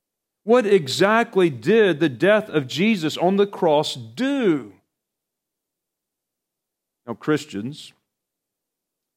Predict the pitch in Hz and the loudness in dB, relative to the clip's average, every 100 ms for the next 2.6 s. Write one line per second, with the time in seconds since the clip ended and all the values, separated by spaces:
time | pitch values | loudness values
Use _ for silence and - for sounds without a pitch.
0 | _ 101 113 127 127 120 110 120 - 123 | _ -10 -4 -4 -4 -8 -10 -10 -8 -6
1 | 117 - 117 113 107 107 104 101 98 92 | -6 -6 -10 -8 -6 -8 -10 -12 -14 -10
2 | 90 62 - - - - | -10 -10 -14 -20 -20 -20